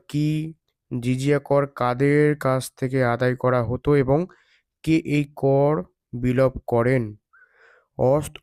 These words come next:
অর্থশাস্ত্র গ্রন্থটি কে কবে আবিষ্কার করেন? কৌটিল্যের অস্ত্রশাস্ত্রে বর্ণিত রাজ্য ব্যবস্থা, রাজস্ব ব্যবস্থা সম্পর্কে সংক্ষিপ্ত আলোচনা করো। সর্বপ্রথম খলিফার দিল্লি কোন সুলতান স্বীকৃত পান?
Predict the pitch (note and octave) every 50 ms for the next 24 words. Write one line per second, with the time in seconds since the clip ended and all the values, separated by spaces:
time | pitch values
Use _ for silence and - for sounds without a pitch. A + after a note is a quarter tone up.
0 | _ - C3 C#3 D3 D3+ - - G3 - - F#3 F3 - - - F#3+ D3+ D3 D3
1 | D3+ D3 D#3 D3+ D3+ D#3 D3 D3+ D3+ - C#3 C#3+ D3 D3 - - C#3 C#3 C#3+ C#3
2 | B2+ A#2 A#2+ A#2+ A2+ - - C#3 C#3 C3+ - C#3+ D3 D3 D3+ D#3+ D#3+ D#3 _ _
3 | _ _ _ _ _ _ _ - - B2 B2 B2 A#2+ C3 C3 C3 C3+ C#3 C#3 B2+
4 | - C3+ B2+ B2 - - D3 C3+ - C#3+ C#3 B2+ - - - D3 D3 D3+ D#3+ E3+
5 | B3+ B3+ A#3+ - C3 A#2+ A#2+ B2 B2+ C3 C3+ C#3+ C#3+ C#3 - A2+ B2 B2 _ _
6 | _ _ _ _ _ _ - - B2 A#2+ A#2+ A#2+ B2 B2 B2 - D#3 D#3 D#3 -
7 | D3 C#3+ C3+ D3 D3+ C#3+ - - - D#3 D3+ D3+ - - C3 B2+ C3+ C#3+ E3 D#3+
8 | - - F3+ E3 D#3 D#3 D3+ D#3 C#3+ - - D3+ C3 C#3 C3+ C3+ C3 C3+ B2+ -
9 | - C3+ B2+ - B2+ C3 C3 - - C#3 - - B2+ A#2 A#2+ A2+ B2 A2+ A#2 A2+
10 | - C#3 D3 D#3+ D#3+ E3 E3+ _ _ _ _ _ _ _ _ _ _ _ _ _
11 | _ _ _ _ _ - - - - C3+ C#3+ D3+ E3 E3 E3 E3+ E3 - F3+ F3+
12 | F#3 F#3 F#3+ G#3 - _ _ _ _ _ _ _ _ _ _ _ _ _ _ _
13 | - - D#3 E3 F3 F#3 - - F#3+ F#3 F3+ F3+ D3 C3+ C#3+ C#3+ D3+ D#3+ E3 E3
14 | E3 - _ - F3+ F3+ F#3 G3 G#3 G#3 F#3+ - - F#3 E3+ E3 E3 F3 F3 F3
15 | - - - D#3+ D3 D#3 D3+ - D3+ - D#3 D3+ D3+ D#3 D#3+ E3+